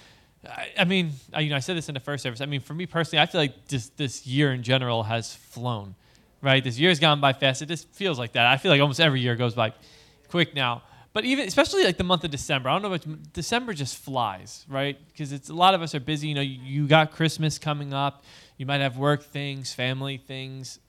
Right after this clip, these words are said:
whatever it may be. You're getting, you know, the house ready for Christmas, the decorations, and, you know, what, cooking, baking, all of that stuff. And, um,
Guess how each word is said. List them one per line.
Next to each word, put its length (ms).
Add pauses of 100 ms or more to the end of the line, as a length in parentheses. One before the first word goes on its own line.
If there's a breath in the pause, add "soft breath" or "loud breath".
(300)
whatever 360
it 80
may 180
be. 240
You're 160
getting, 440
you 60
know, 120
the 80
house 400
ready 180
for 160
Christmas, 720
the 140
decorations, 1080
and, 160 (680 soft breath)
you 100
know, 220 (160)
what, 180 (560)
cooking, 500
baking, 460
all 240
of 80
that 220
stuff. 340
And, 300
um, 320